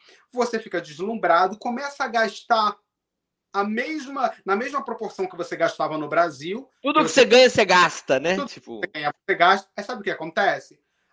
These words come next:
Speaker 1: "Ah, eu não consigo juntar dinheiro." É lógico que você não consegue juntar dinheiro, porque você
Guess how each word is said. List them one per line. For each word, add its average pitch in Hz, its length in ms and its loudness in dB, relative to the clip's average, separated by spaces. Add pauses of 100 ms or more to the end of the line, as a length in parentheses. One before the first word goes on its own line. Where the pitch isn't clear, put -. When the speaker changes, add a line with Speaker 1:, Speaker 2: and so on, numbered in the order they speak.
(120)
Speaker 1:
"Ah, 240 260 -6
eu 233 140 -8
não 220 140 -8
consigo 226 480 -8
juntar 202 340 4
dinheiro." 196 380 0
É 190 80 2
lógico 180 500 -2
que - 80 -6
você 135 240 -4
não 127 160 0
consegue 127 400 -2
juntar 117 300 -4
dinheiro, 117 420 -4
porque - 260 4
você 190 600 4